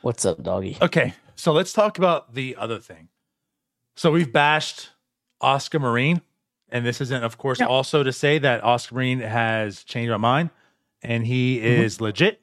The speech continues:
Speaker 2: and he should stay here. But we've bashed Oscar Marin. And of course, as Jameson Town has, is it still active? Is it still live?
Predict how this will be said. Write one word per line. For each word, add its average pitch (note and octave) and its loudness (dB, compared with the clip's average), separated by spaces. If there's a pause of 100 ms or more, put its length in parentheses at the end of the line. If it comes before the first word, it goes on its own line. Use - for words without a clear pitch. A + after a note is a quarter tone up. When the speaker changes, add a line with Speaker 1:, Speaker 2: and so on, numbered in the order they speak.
Speaker 2:
and C3 -8
he B2 -6
should G#2 -10
stay E3 0
here. F3 2 (360)
But C#3+ 0
we've B2+ 0
bashed F#3 2
Oscar E3 2
Marin. A#2+ -2 (1900)
And C3 2
of B2 -2
course, - -2 (480)
as A#2 -2
Jameson B2 -2
Town A2+ -4
has, G#2+ -10 (1080)
is G#2 -10
it A#2 -10
still B2+ -6
active? A#2 -8
Is A2 -10
it A2+ -14
still B2 -10
live? A#2 -8